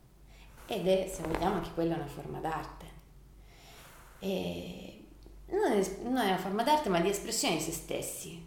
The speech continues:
Questa è un'idea che, che mi piacerebbe trasmettere, nel senso, eh, gente, liberatevi dalla moda, perché la moda è un discorso commerciale,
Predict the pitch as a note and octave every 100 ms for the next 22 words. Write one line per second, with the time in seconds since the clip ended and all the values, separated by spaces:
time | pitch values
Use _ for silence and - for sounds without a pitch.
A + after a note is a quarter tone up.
0 | - - D4 - F#3 F3+ F#3 G3 G#3 F#3+
1 | G3 F#3 F3 - - - - - - -
2 | - - - - - - - - - -
3 | - - - - - - C#4+ D4 C#4+ C#4+
4 | C#4+ B3 G#3 - F3+ F#3 F#3+ F#3+ - -
5 | F3+ G3 G#3+ G#3 A3+ G#3+ A3+ - - -
6 | - - - C#4+ D4 C4 F#3 E3+ G3 C4+
7 | D4+ C#4+ F#3 F3 E3 E3 E3 E3 E3 D3
8 | - - - D4 D#4 B3+ G#3 G3+ B3 E4+
9 | G#3 E3+ - F3+ F3 F3+ F#3 F#3+ - F3
10 | D3 D3+ -